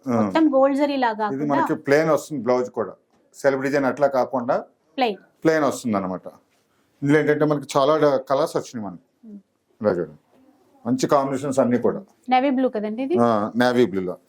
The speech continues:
Speaker 2: ఇంకొకటి ఏంటంటే, ఆ, మనకి వీడియోలో చూసే కన్నా ఇంకా మీరు వచ్చి చూసారనుకోండి,
Speaker 1: డైరెక్ట్ మనకి
Speaker 2: ఇంకా
Speaker 1: అదే
Speaker 2: పర్ఫెక్ట్
Speaker 1: చెప్తాను కంపల్సరీ.
Speaker 2: ఇంకా బాగుంటుంది.
Speaker 1: వచ్చేటప్పుడు కంపల్సరీ చెప్పాలి.
Speaker 2: మ్మ్.
Speaker 1: YouTube చూసి వచ్చామంటే వెరైటీస్ అన్నీ కూడా సెపరేట్ క్యాబిన్‌లో చూపిస్తాం.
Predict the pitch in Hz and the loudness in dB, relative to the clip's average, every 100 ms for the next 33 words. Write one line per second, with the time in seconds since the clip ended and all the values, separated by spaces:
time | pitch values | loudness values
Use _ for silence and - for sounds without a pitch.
0 | _ _ - - _ _ _ _ _ _ | _ _ -20 -20 _ _ _ _ _ _
1 | 285 269 277 269 269 254 285 320 285 - | -4 0 0 0 -2 -2 -2 -2 -4 -10
2 | - - - _ _ 220 214 214 214 220 | -20 -20 -20 _ _ -4 -2 -2 -2 2
3 | 240 247 285 311 294 254 277 269 220 226 | 2 4 4 2 0 -2 -2 -2 -4 -6
4 | 330 254 247 277 277 277 220 285 294 262 | -6 -6 -2 2 2 2 2 0 0 2
5 | 262 262 240 220 127 147 165 160 156 160 | 4 2 2 2 4 4 0 0 0 2
6 | 160 139 156 160 160 165 131 127 139 131 | 2 4 4 2 2 0 0 -2 -2 0
7 | 135 - 104 - - 202 117 156 156 165 | 0 0 -6 -10 -14 -12 -6 -2 -2 -2
8 | 180 156 156 170 165 151 131 147 104 127 | -2 -2 0 0 0 0 2 0 -2 -8
9 | 110 104 _ _ _ 139 139 156 147 143 | -14 -20 _ _ _ -8 -4 -6 -6 -4
10 | 143 - 139 131 131 220 - _ _ _ | -2 0 0 0 -2 -6 -8 _ _ _
11 | 156 156 143 147 170 165 151 147 160 151 | -6 -2 0 -2 -2 -2 -4 -6 0 0
12 | 131 160 - 127 117 135 170 160 135 - | 0 -2 2 2 2 -2 -6 -8 -12 -6
13 | 143 | -8